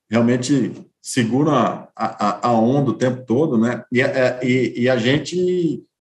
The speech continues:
é, acaba sendo coroado com essa confiança, né? Porque esse é o prêmio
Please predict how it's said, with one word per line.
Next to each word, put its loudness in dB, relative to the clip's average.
é, 0
acaba 0
sendo 2
coroado 0
com -2
essa -2
confiança, 0
né? -2
Porque -8
esse -4
é 0
o -4
prêmio -4